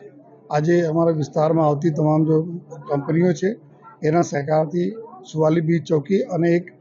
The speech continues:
વોચ રાખવા માટે એક વોચ ટાવરના ઇનોગ્રેશન જો કરવામાં આવે,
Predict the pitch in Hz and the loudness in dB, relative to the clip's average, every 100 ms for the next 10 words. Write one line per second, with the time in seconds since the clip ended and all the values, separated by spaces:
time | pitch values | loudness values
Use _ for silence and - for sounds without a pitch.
0 | - 143 160 180 170 156 165 165 156 175 | -8 0 2 2 0 -2 0 -2 -2 -2
1 | 160 160 151 156 160 165 240 285 _ _ | 0 -2 -2 0 0 0 -2 -6 _ _
2 | - - 151 160 156 147 160 160 170 - | -20 -8 -2 0 2 0 0 0 -2 0
3 | 147 160 165 175 | 0 2 2 0